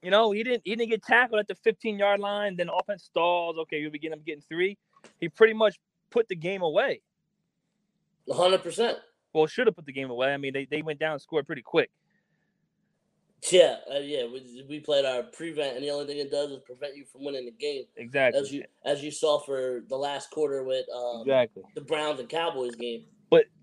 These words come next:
Speaker 1: th-, there's, there's a lot, there's a lot of guys in that defense, man, that, that think they ha-, they, they can have too much swag on the field, and
Speaker 2: Yo.
Speaker 1: it, it fucking irks me, man.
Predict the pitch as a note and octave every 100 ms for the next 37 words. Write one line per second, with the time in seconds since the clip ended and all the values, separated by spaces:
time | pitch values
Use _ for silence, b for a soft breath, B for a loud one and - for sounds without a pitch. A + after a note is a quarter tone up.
0 | _ - G#3+ G3 D#4+ A#3 B3 C4+ G#3 A#3
1 | D#4 A#3 G#3+ G#3 F3+ F3+ F3 E3 D3 D#3+
2 | D#3 D3 B2+ C3 C3 B2+ C3+ - _ C#3+
3 | - F#3+ F3 E3 D3+ D3+ _ _ _ -
4 | C#3+ _ D3+ D3 C#3+ D3 D3 - - E3+
5 | D#3 - D#3+ D#3 D3 C3+ B2+ C#3+ C#3+ B2+
6 | A2+ _ _ _ _ _ _ _ _ _
7 | _ - D3+ C#3+ D#3 D3+ D#3 D#3 - _
8 | - C#3+ D#4 C#4+ D3+ - - A3+ - B2
9 | G2+ G#2 B2 C#3